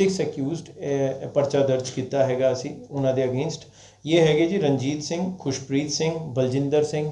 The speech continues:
ਮਨਜਿੰਦਰ ਸਿੰਘ, ਦੀਪਕ ਸਿੰਘ, ਇਹ ਸਾਰੇ ਬਰਨਾਲੇ ਦੇ ਰਹਿਣ ਵਾਲੇ ਆ, ਅੱਡ-ਅੱਡ ਥਾਵਾਂ ਦੇ। ਤੇ ਬਾਕੀ ਰੇਸ਼ਮ ਸਿੰਘ, ਇਹ ਬਠਿੰਡੇ ਜ਼ਿਲ੍ਹੇ ਦਾ ਰਹਿਣ ਵਾਲਾ ਹੈ।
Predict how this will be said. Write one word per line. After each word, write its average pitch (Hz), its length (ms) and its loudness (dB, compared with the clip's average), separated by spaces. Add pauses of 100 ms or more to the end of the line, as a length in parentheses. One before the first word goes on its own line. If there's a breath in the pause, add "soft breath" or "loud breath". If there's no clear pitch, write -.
(140)
ਮਨਜਿੰਦਰ 131 500 2
ਸਿੰਘ, 151 300 0 (560 loud breath)
ਦੀਪਕ 160 420 4
ਸਿੰਘ, 127 260 -4
ਇਹ 151 140 -4
ਸਾਰੇ 151 260 2
ਬਰਨਾਲੇ 131 460 -2
ਦੇ 143 120 -2
ਰਹਿਣ 143 220 -2
ਵਾਲੇ 139 240 -2
ਆ, 143 120 -2
ਅੱਡ-ਅੱਡ 135 300 0
ਥਾਵਾਂ 127 340 0 (200)
ਦੇ। - 100 -10 (520 soft breath)
ਤੇ 151 420 2 (220)
ਬਾਕੀ 139 680 4
ਰੇਸ਼ਮ 151 380 4
ਸਿੰਘ, 180 340 0 (220)
ਇਹ 170 120 2
ਬਠਿੰਡੇ 139 420 0
ਜ਼ਿਲ੍ਹੇ 127 260 -4
ਦਾ 123 120 -4
ਰਹਿਣ 123 240 -4
ਵਾਲਾ 131 200 -8
ਹੈ। - 120 -14